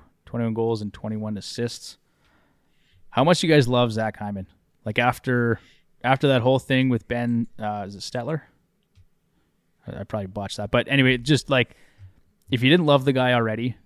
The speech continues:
just watching him sit there. Well, first of all, he killed that massive, uh, that penalty kill for, like, a straight minute, right? He just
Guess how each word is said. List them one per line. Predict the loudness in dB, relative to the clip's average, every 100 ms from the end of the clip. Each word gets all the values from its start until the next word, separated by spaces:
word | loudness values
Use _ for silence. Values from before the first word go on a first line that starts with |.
| _ _ _ -2
just | 0 2
watching | 0 0 2
him | 2 2
sit | -2 -2
there. | 0 2 2
Well, | 2 2 0 -2
first | 0 2
of | 2
all, |
he | 0
killed | 2 0
that | 0 -4
massive, | -6 -6 -4 -6 -8 -18 _ _ _ _ _ _
uh, | -6 -4
that | 0
penalty | 2 2
kill | 2 0 -2
for, | -4
like, | -4 -4 _ _ _
a | -8
straight | -6 -8 -8 -2 -2
minute, | -2 -4 -6 -8
right? | -8 -6
He | -6
just | -6 -8